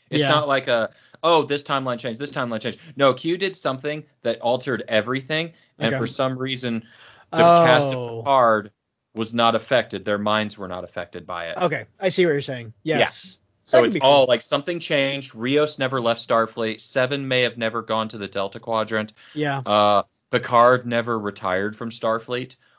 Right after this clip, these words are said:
Speaker 1: All these
Speaker 2: Okay.
Speaker 1: kind of things.
Speaker 2: Yeah, yeah,
Speaker 1: Uh,
Speaker 2: yeah.
Speaker 1: and it all centers from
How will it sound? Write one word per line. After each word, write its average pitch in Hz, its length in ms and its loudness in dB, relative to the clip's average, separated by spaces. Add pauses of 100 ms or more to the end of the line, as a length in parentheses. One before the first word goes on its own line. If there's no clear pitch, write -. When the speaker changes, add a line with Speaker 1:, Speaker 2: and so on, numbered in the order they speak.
Speaker 1:
All 120 200 8
these 117 160 0
Speaker 2:
Okay. 143 100 -6
Speaker 1:
kind 101 80 0
of - 80 -6
things. 98 400 -6 (200)
Speaker 2:
Yeah, 185 260 6
yeah, 101 40 6
Speaker 1:
Uh, 98 260 4
Speaker 2:
yeah. 92 80 -8 (200)
Speaker 1:
and 120 140 0
it 123 120 0
all 131 280 4
centers 120 580 -8 (320)
from 104 440 -2